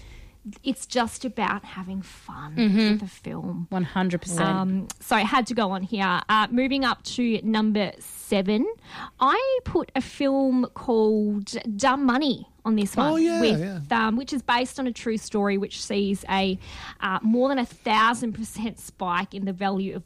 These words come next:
Speaker 1: uh, GameStop shares, which is like a equivalent to kind of E B Games
Speaker 2: Mm.
Speaker 1: shop in America, uh, during the covid nineteen, uh, pandemic. And it stars Paul Dano as the guy behind it, who's kind of a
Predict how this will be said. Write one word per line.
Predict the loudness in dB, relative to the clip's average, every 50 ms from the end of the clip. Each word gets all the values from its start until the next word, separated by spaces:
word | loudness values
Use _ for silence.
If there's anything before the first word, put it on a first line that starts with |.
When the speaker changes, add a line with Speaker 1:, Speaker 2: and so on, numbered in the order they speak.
| -10 -8
Speaker 1:
uh, | -6 -6 -6 -6 -8 _
GameStop | 0 0 2 2 2 0 0 -2 -4 -6 -8 -8 -8 -8 -10
shares, | -10 -6 -4 -4 -4 -4 -6 -8 -8 -10 -10
which | -12 -8 -8
is | -8 -4 -4
like | -4 -4 -4 -4
a | -4 -2 -4 -4 -6 -10 -16 -16 -16 -16 -12 -12
equivalent | -10 -6 -6 -4 -4 -4 -6 -8 -10
to | -12 -14
kind | -10 -8 -6 -6
of | -6 -8 -8
E | -6 -6 -4 -4
B | -2 -4 -4
Games | -4 -2 -2 -2 -2 -2 -2 -2 -2 0
Speaker 2:
Mm. | 2 2 4 4 4 2 2
Speaker 1:
shop | 0 0 -2 -2 -2
in | -4 -4 -4
America, | -4 -4 -4 -4 -6 -4 -2 -2 -2 -2 -2 -6 -10 -14 -14 -14 -12 -4 0
uh, | 0 0 0
during | 0 -2 0 0 0
the | -2 -2
covid | -4 -2 0 0 2 2 0 0
nineteen, | 0 -2 -2 -2 -2 -4 -4 -4 -4 -4 -2 -4 -4 -6 -6 -8 -6 -4
uh, | -4 -4 -4 -6 -8
pandemic. | -8 -6 -4 -4 -4 -4 -6 -6 -6 -8 -6 -8 -8 -10 -12 -14 -14 -10
And | -8 -8 -8 -8
it | -10 -12 -14
stars | -6 -2 -2 0 0 -2 -4
Paul | -6 -6 -6 -6 -6
Dano | -4 -4 -4 -4 -4 -6 -8
as | -8 -8 -8 -8 -8
the | -6
guy | -2 0 0 0 -2
behind | -2 -6 -6 -4 -4 -4 -4 -4
it, | -6 -6 -6 -8 -10
who's | -8 -6 -4 -4 -4 -6 -10 -14
kind | -12 -10 -8 -8 -8
of | -8
a | -8 -10